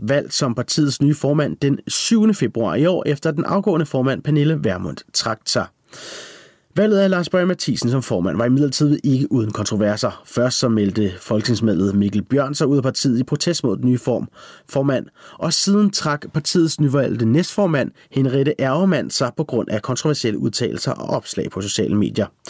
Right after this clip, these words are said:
Og i forvejen så var Mette Thiesen blevet ekskluderet umiddelbart efter valget på grund af chikane af en medarbejder.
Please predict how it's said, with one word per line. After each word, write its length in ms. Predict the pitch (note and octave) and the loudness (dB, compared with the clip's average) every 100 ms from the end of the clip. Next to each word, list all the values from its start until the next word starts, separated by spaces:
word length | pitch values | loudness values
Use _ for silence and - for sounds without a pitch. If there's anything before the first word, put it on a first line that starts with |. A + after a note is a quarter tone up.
| - - - | -14 -16 -6
Og 120 | - | -2
i 40 | G3 | 0
forvejen 560 | - B3+ F3 D#2+ F2 | 2 2 0 -2 -6
så 220 | G2+ E3 D#3+ | -4 0 0
var 140 | D3 | 0
Mette 220 | C3 A#2+ - | 0 0 0
Thiesen 380 | - G#3+ F#3+ | 0 2 2
blevet 340 | D3+ A#2 A2 - | 0 2 2 2
ekskluderet 540 | A2 - G#2+ C3 A#2+ - | -2 -4 0 2 2 2
umiddelbart 360 | F3+ F#3+ A#2+ G#2+ | 2 2 0 -2
efter 220 | A#2 G#2+ | -2 -2
valget 260 | C3 C3+ | 0 -2
på 60 | D#3 | -2
grund 180 | A#2+ A#2 | -4 -2
af 80 | C#3+ | -2
chikane 600 | - - F3 F3+ A3 - | -2 -2 0 2 0 0
af 160 | G2 - | -4 -2
en 140 | A2 | 0
medarbejder. 560 | G#2+ A#2 A2 F2 F2+ | 2 0 0 -4 -4